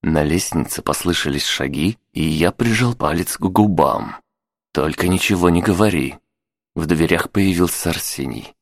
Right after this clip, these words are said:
как всегда предельно серьёзный и озабоченный. "Па, Генчик тебе сказал насчёт уток?" Он всегда контролировал, насколько правильно Женька доносит до нас нужную, на его взгляд, информацию.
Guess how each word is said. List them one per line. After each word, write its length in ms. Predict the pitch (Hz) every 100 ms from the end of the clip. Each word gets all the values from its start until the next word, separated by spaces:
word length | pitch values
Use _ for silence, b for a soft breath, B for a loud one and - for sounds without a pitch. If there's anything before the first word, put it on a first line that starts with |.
| -
как 200 | - -
всегда 380 | - 82 80 -
предельно 500 | 82 78 82 78 71
серьёзный 840 | - 76 73 76 98 113 110 110
и 80 | 113
озабоченный. 1080 | 107 104 107 85 - 71 67 62 62 - _ _ _ _ _ _ -
"Па, 400 | 196 160 90 - _
Генчик 500 | 156 185 170 - -
тебе 240 | - 165 160
сказал 420 | - 175 220 220
насчёт 380 | 117 - 110 120
уток?" 380 | - 82 - _ _ _ _ _
Он 140 | 82 80
всегда 380 | - 78 76
контролировал, 840 | - 76 - 73 82 101 78 67 60
насколько 560 | 73 - - 85 -
правильно 540 | - 107 113 107 107 101
Женька 380 | 107 98 92
доносит 440 | 90 92 95 - 92
до 100 | 95
нас 260 | 87 -
нужную, 520 | 107 117 101 78 50 60
на 120 | 82
его 240 | 90 98
взгляд, 480 | 98 95 90 71 -
информацию. 960 | 113 - 135 131 85 - - 69 -